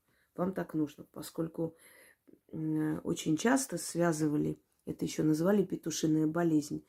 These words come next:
потому что шпоры есть у петуха, м, то есть это особенность этой птицы. И когда у человека это появлялось, это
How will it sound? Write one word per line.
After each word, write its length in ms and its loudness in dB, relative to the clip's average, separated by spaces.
потому 180 -12
что 80 -6
шпоры 340 0
есть 240 -2
у 40 -12
петуха, 600 0
м, 600 -6
то 60 -12
есть 380 -20
это 500 -10
особенность 580 2
этой 220 -8
птицы. 540 -8
И 180 -2
когда 320 0
у 80 2
человека 420 4
это 160 -2
появлялось, 680 -2
это 280 -8